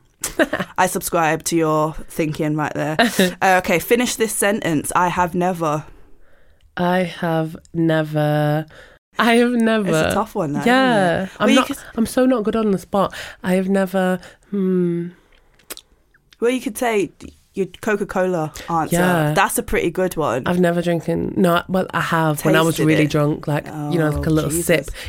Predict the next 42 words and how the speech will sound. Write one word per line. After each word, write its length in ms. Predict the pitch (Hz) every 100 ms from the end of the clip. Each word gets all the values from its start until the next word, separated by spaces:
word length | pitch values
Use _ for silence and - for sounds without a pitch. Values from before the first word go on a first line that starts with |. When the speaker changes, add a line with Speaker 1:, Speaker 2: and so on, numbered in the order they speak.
| -
Speaker 1:
You 60 |
know, 80 | 160
when 100 | 170
your 80 | 170
ba-, 160 | 160 156
mouth 300 | 165 160 156
is 140 | 143
really, 260 | 143 143 139
really 240 | 139 139
dry. 320 | 135 151 135
Speaker 2:
Yeah. 380 | 180 180 151 131
Speaker 1:
It's 80 | -
got 160 | - - - - _ - -
just 200 | - 156
like 180 | 156 160
the 120 | 170 - - _ - - 349 349 - -
little 160 | 180 175
sip. 320 | 175 160 - -
Speaker 2:
A 40 | 190
little 160 | 185
taste. 540 | 156 185 151 156 - 165
Speaker 1:
Yeah. 320 | 160 151 143 - -
But 60 | -
let 100 | 214
me 40 | 262
try 180 | - 240
and 60 |
think. 180 | - -
Uh, 280 | - - 190 - -
I 80 |
don't 160 | 208 240
know 120 | 202
what 160 | 208 -
I've 60 | 175
never 240 | 156 151
done. 400 | 151 160 175 160 - - -
Never 240 | 185 180
bungee 320 | 165 175 170
jump, 260 | 165 170 180
never 180 | 180 170
skydive, 680 | - 165 170 165 165 165
never. 480 | 180 170 170 170 170